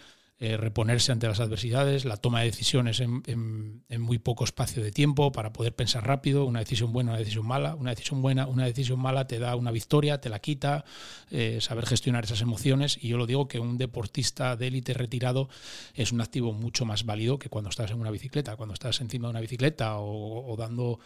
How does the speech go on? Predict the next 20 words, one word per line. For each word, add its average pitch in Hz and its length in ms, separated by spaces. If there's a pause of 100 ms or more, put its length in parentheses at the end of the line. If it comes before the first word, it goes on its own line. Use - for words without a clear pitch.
(340)
eh, 117 540 (380)
lo 120 180
mejor 113 260
de 113 120
ti 120 260
en 113 100
un 113 100
campo 117 260
de 101 80
fútbol 127 480 (360)
o, 110 540
o 117 180
en 110 60
una 110 120
cancha 123 260
de 113 40
baloncesto, 113 520
en 104 40
el 104 120
tenis, 131 400